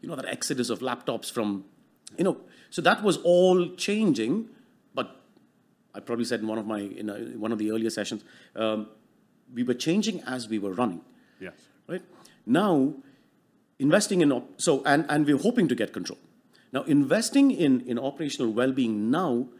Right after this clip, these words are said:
Speaker 1: is going to ensure that that control that we were after as we were running and changing, uh, you, you're gonna get it. There'll, there'll be a sense of predictability to that outcome.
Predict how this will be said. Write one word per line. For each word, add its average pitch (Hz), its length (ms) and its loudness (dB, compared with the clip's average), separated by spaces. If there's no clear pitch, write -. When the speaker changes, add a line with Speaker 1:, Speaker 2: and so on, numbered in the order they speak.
Speaker 1:
is 117 120 -10
going 220 260 -2
to - 120 -8
ensure 139 380 0
that 151 160 -2
that 156 200 -2
control 151 360 2
that 190 160 0
we 170 100 -4
were 156 140 2
after 175 380 2
as 127 220 2
we 123 120 2
were 110 100 2
running 143 400 0
and 123 160 2
changing, 254 500 -2
uh, 117 280 2
you, 156 220 -2
you're 151 120 2
gonna 139 160 6
get 107 160 2
it. - 120 -16
There'll, 147 200 2
there'll 160 220 4
be 175 100 2
a 139 60 2
sense 139 300 -2
of 127 100 -6
predictability 117 680 -4
to 98 60 -8
that 101 120 -10
outcome. - 360 -16